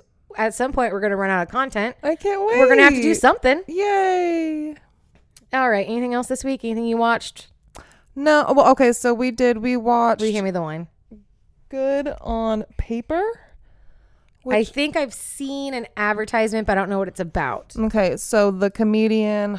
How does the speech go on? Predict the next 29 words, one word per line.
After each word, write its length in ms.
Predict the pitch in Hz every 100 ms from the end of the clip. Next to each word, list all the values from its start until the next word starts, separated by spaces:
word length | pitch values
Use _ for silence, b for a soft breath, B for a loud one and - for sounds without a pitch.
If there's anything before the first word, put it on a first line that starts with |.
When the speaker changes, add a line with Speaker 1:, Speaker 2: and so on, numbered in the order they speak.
| -
Speaker 2:
I'm 80 | 190
gonna 160 | 190
butcher 400 | 180 180 - 190
her 140 | 185 185
name. 320 | 180 170 156
I 140 | 185
believe 260 | 175 180 175
it's 240 | 170 - b b b _ _ _ _ _ -
Eliza 760 | 185 185 175 180 185 190 175
Schlesinger. 1200 | - - 190 180 180 - 240 233 240 254 277 339 359
Speaker 1:
Yep, 260 | 480 269 _ _
I 100 | 240
know 60 | 254
who 140 | 277
that 180 | 240 226 226
is. 40 | 208
Speaker 2:
Okay, 560 | 196 220 185 190 226 b b _
and 380 | 196 190 185 175
the 120 | 185
guy 420 | 170 180 180 208
that's 260 | 226 247 -
in 160 | 208
it's 240 | 214 214 -
very 460 | 185 185 180 180
famous, 580 | 180 180 156 151 156 -
Ryan 1000 | 185 180 185 185 190 190 185 185 185 202 - _ _
some-, 400 | - 202 190 180
Speaker 1:
Seacrest. 340 | 220 175 -
Speaker 2:
no, 500 | 196 185 151 143 175